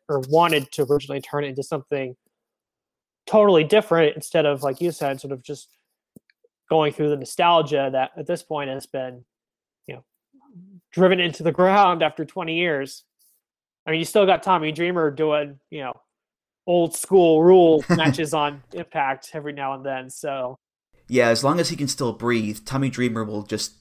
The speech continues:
Speaker 2: fly that flag forever, you know, and, <laughs> and people will still chant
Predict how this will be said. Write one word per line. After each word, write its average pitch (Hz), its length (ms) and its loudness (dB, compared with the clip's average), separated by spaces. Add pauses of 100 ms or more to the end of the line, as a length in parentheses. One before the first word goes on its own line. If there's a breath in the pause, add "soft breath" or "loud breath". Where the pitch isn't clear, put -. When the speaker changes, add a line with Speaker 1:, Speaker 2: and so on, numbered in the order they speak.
(120)
Speaker 2:
fly 117 260 -2
that 113 160 2
flag 104 300 -6
forever, 98 440 -4
you 107 100 -2
know, 113 240 2
and, 113 340 -2 (200)
<laughs> 294 180 -6
and 139 180 2
people 240 220 0
will 180 100 2
still 175 220 0
chant 147 440 -4